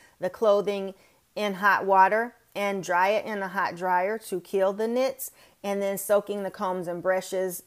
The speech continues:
uh, or boiling them in water. Also, um, getting the lice care kits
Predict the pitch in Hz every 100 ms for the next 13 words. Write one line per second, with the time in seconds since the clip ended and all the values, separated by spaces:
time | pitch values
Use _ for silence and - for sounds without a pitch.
0 | - 175 170 - 180 160 185 190 196 190
1 | 190 185 180 180 180 180 180 180 _ _
2 | _ _ _ _ _ _ - 202 202 -
3 | 202 190 185 196 180 175 165 170 - -
4 | _ _ _ _ 220 220 214 202 175 190
5 | 190 190 190 196 - 214 190 - 254 226
6 | - -